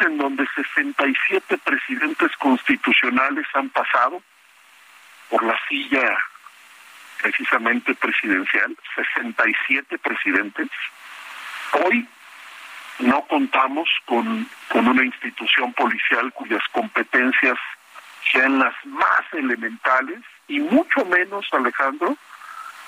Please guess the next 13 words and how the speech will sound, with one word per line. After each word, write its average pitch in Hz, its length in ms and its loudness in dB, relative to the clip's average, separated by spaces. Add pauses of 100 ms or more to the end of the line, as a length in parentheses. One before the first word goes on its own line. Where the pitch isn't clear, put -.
(100)
si - 80 2
las - 180 0
comparamos, 131 680 2
repito, 131 540 -2
con 117 300 2
las 107 160 0 (100)
sofisticadas 139 960 0 (160)
técnicas, 131 600 0 (1000)
eh, 117 380 4
de 131 100 4
dirección, 131 880 2
de 127 140 2
gerencia 127 1000 -2